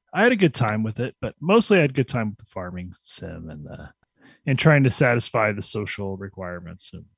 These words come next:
everything. So it seems like that's kind of still in this. There's just less farming. Like, the farming is replaced by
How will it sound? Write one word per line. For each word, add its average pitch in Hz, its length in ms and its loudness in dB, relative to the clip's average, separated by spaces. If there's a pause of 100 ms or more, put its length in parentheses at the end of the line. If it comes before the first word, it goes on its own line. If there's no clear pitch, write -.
(180)
everything. 82 560 -16
So 90 340 -18 (640)
it 143 100 0
seems 240 240 4
like 196 200 6
that's 175 320 4
kind 160 400 0
of 131 100 -4
still 127 320 0
in 117 180 -4
this. 92 280 -8
There's 101 320 -10
just 98 260 -10
less 87 180 -10
farming. - 440 -18 (800)
Like, 143 140 0
the 139 80 2
farming 170 400 6
is 127 120 4
replaced 127 540 2
by 98 800 0